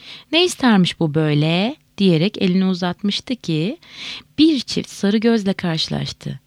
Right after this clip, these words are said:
ve yalanan bir dille. Gülümsedi. Kediyi sevinçle kucağına aldı. Kulağına fısıldadı. "Galiba bu gece aramızdaki tek açık yürekli sensin."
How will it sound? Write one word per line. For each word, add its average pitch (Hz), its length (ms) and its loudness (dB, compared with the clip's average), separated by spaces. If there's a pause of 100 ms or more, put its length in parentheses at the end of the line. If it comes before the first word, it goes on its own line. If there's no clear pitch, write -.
(140)
ve 220 80 2
yalanan 180 580 4
bir 202 220 0
dille. 170 400 0 (340)
Gülümsedi. 180 680 -2 (280)
Kediyi 196 340 2
sevinçle 208 480 0
kucağına 160 560 0
aldı. 139 420 -2
Kulağına 196 420 2
fısıldadı. - 540 -8 (600)
"Galiba 160 540 0 (560)
bu 196 100 -2
gece 175 280 0
aramızdaki 160 560 2
tek - 240 -4
açık - 340 -4
yürekli 147 340 -2
sensin." 160 560 -6